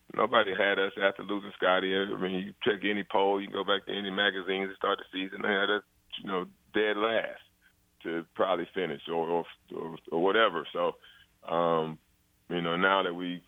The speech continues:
you know, got off to a, a pretty good start, kinda found a little bit of identity, you know, had some, you know, some, some tough games that we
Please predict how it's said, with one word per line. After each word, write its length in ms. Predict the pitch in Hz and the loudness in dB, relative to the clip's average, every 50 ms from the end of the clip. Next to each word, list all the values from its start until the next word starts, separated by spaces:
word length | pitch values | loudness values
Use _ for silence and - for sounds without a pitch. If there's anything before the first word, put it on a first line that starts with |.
| _ - | _ -12
you 120 | - 95 | -8 -6
know, 100 | 92 85 | -6 -4
got 260 | - - 98 98 95 | 0 2 4 4 4
off 160 | 95 92 92 - - | 4 2 0 -2 -4
to 280 | - 90 85 85 82 82 - 87 | -4 -2 -2 -2 -4 -6 -6 -8
a, 140 | 87 85 90 | -8 -8 -6
a 40 | |
pretty 220 | - - 104 92 92 | -2 0 0 0 0
good 160 | 85 90 85 - - | -2 -4 -4 -4 -2
start, 320 | - 87 90 90 87 - | 0 2 2 2 0 -2
kinda 180 | 95 90 90 85 - | -4 -4 -4 -2 0
found 240 | 90 92 90 90 90 | 0 2 2 0 0
a 40 | |
little 200 | 90 87 90 90 - | -2 -2 -2 -2 -2
bit 120 | - 90 | -2 -2
of 120 | 90 85 - | -2 -2 -2
identity, 640 | 90 90 - - 85 85 87 87 87 87 87 87 - - - _ | -2 -2 -2 -4 -4 -4 -4 -4 -4 -4 -6 -6 -8 -12 -14 _
you 120 | - - | -4 -2
know, 100 | 85 87 | 0 0
had 220 | 90 98 87 90 87 - - | 2 4 4 2 2 0 -6
some, 200 | 85 85 82 - _ _ - | -10 -10 -10 -12 _ _ -10
you 80 | - 50 | -8 -6
know, 100 | 50 50 - _ _ - - | -6 -8 -8 _ _ -20 -18
some, 120 | - - - | -16 -12 -12
some 120 | - - - | -12 -4 0
tough 200 | - 101 95 - - | 2 2 2 2 2
games 400 | 92 87 87 85 87 90 95 85 - | 2 4 4 4 2 0 -2 -2 0
that 240 | 85 82 82 - - | 0 0 0 -2 -2
we 280 | 87 87 87 87 85 | -2 0 0 0 -2